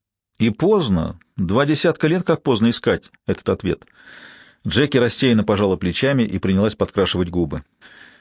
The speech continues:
Холли наворачивала безумные круги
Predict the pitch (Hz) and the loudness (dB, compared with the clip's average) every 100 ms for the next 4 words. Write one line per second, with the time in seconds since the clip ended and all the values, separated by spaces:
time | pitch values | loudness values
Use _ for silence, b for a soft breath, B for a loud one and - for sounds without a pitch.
0 | B _ _ - - 131 143 131 127 - | B _ _ -18 0 2 4 2 0 0
1 | 110 110 110 110 104 92 92 85 92 107 | 2 4 4 2 0 0 0 0 0 2
2 | 98 95 87 101 90 110 127 | 2 2 0 -2 -2 -2 -2